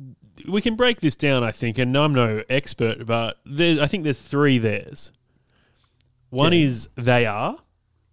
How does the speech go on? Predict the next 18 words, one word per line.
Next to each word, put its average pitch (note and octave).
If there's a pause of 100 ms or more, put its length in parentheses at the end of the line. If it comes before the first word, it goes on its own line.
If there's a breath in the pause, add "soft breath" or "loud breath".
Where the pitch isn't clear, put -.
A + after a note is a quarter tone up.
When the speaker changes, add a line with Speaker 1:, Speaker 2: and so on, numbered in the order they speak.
Speaker 2:
Mm. B2+
Speaker 1:
So A#2
it's, -
um, G#2
two G3
words B2
pushed -
together. B2
Speaker 2:
Yeah. A#2+ (500 loud breath)
Speaker 1:
They C3
are G#2+
there. A#2 (260)
Speaker 2:
Mm. B2+ (120)
Speaker 1:
They A#2
are A#2
over G#2
there. A#2 (320 loud breath)
<laughs> -